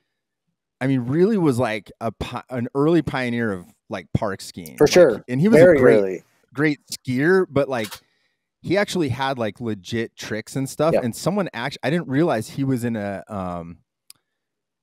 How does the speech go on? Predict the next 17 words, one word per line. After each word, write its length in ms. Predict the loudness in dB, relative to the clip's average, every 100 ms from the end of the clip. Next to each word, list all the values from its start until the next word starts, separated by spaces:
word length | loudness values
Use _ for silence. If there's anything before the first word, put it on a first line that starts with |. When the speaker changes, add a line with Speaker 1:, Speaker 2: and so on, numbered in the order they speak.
| _ 2
Speaker 2:
Gaffney 340 | 4 4 2
film, 440 | 0 2 2 2 2
right? 180 | 2
Speaker 1:
uh, 320 | 0 -4 -6 -8 _ _ -8
a 60 | -2
Ga-, 260 | 0 -2
the 120 | -4 -2
Gaffney 420 | 0 0 0 -4
film. 220 | 0 2
Speaker 2:
Yeah, 80 | 2
in 60 |
Speaker 1:
Yeah. 200 | 0 2
Speaker 2:
Winter 160 | 4 4
Park. 300 | 4 4 2
Speaker 1:
Someone 380 | -2 -2 0 0
sent 320 | 0 -2 -2
me, 100 | -4